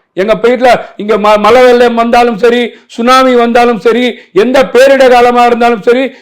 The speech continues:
களத்துல இறங்கி, கொரோனாவாக இருந்தாலும் சரி, என் இஸ்லாமிய சொந்தங்கள் இறங்கி களத்துல இறங்கி வேலை செய்வாங்க. நாங்கெல்லாம் அண்ணன் தம்பியாக பழகுறோம். நான் கேக்குறேங்க,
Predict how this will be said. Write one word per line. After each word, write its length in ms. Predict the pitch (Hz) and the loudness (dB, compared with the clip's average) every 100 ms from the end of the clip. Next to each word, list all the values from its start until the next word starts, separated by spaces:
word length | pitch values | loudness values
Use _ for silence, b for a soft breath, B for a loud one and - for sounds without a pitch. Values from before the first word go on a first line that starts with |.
| _ | _
களத்துல 460 | 196 240 269 269 240 | -2 0 0 0 0
இறங்கி, 260 | 240 247 | 0 -2
கொரோனாவாக 680 | 220 - 226 277 269 254 240 | -6 -2 0 2 2 2 0
இருந்தாலும் 400 | 233 240 233 226 | -2 -2 -2 -2
சரி, 320 | 220 233 262 B B | -4 -4 -4 B B
என் 140 | 208 220 | -6 -6
இஸ்லாமிய 480 | - 262 269 262 | -4 -2 0 0
சொந்தங்கள் 400 | 214 233 233 240 | 0 -2 -4 -4
இறங்கி 360 | 226 226 233 226 | -4 -4 -2 0
களத்துல 300 | 226 226 220 | 0 0 -2
இறங்கி 200 | 202 214 | -2 -4
வேலை 220 | 196 208 | -2 -2
செய்வாங்க. 580 | 180 185 175 175 175 B B 147 | -2 -2 -2 -2 -4 B B -6
நாங்கெல்லாம் 220 | 190 240 | -4 0
அண்ணன் 380 | 254 233 240 240 | 0 0 -4 -4
தம்பியாக 360 | 226 220 220 196 | -2 0 0 -2
பழகுறோம். 300 | 202 196 185 | -2 -2 -2
நான் 120 | 180 | -4
கேக்குறேங்க, 560 | 175 226 247 226 202 | -4 -2 0 -2 -6